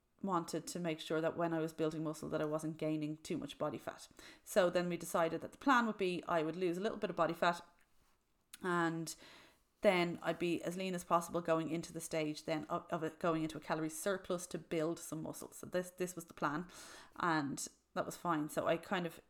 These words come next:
in my head, I was like, "Right, well, we've about six weeks or so where we're gonna go in a calorie deficit. And then I'm going to be going on this absolute field day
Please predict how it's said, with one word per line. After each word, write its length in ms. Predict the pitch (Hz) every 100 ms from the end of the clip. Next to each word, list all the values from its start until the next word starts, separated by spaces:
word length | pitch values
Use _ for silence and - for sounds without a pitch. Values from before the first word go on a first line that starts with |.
| _
in 160 | 196 196
my 120 | 180
head, 180 | 175 151
I 60 |
was 80 | 156
like, 180 | 156 -
"Right, 220 | 160 156
well, 140 | 170 170
we've 140 | 180
about 240 | 170 170 175
six 280 | 202 202 -
weeks 200 | 165 -
or 60 |
so 160 | 160 151
where 120 | 156
we're 120 | 156
gonna 180 | 160 165
go 80 | 175
in 60 |
a 40 | 156
calorie 280 | 165 151 165
deficit. 420 | 151 - 156 - - - - - - - - - - _ _ _ -
And 140 | 202
then 220 | 185 175 170
I'm 160 | 185 180
going 280 | 180 175
to 80 | 180
be 100 | 175
going 260 | 170 175 175
on 180 | 180 175
this 180 | 170 -
absolute 480 | 165 - 196 175
field 560 | - - 294 285 294 277
day 380 | 214 165 180